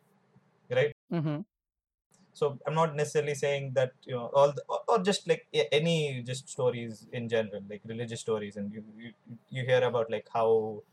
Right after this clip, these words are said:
Speaker 1: uh, Mu-, Mushak Raj was a demon and then he was made into a vahana for Ga-,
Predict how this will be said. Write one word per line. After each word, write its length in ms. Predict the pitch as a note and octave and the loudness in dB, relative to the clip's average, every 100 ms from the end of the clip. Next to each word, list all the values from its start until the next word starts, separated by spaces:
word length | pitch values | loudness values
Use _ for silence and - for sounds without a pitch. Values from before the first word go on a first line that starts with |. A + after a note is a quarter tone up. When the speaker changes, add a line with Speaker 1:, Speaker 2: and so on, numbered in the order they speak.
| _ _ _ - | _ _ _ -10
Speaker 1:
uh, 440 | G#2 G2+ F#2+ G2 - - - - - - - _ - C3 A#2+ - - _ | -8 -6 -8 -14 -16 -18 -18 -18 -18 -20 -20 _ -16 -14 -12 -16 -20 _
Mu-, 220 | B2+ C3 C3+ | -6 -4 -2
Mushak 340 | C3+ C3+ C3+ | -2 -2 0
Raj 240 | B2+ A#2+ | 2 2
was 200 | A#2+ A#2 | 2 0
a 140 | A#2 A2+ | 2 0
demon 460 | A2 A#2 A#2 A2+ A2+ | -2 -4 -4 -6 -6
and 220 | A2 G#2+ | -8 0
then 280 | A2 A2 G#2+ | 0 0 -6
he 140 | B2 | -8
was 320 | A2+ A2+ A2+ A#2 | -6 -2 -2 0
made 220 | A#2+ A2+ | 0 0
into 240 | A#2 A#2 | -2 0
a 40 | G#2+ | 2
vahana 340 | G#2+ A2 A2 G#2+ | 0 -2 -4 -4
for 120 | A2 | -4
Ga-, 160 | G#2+ | -4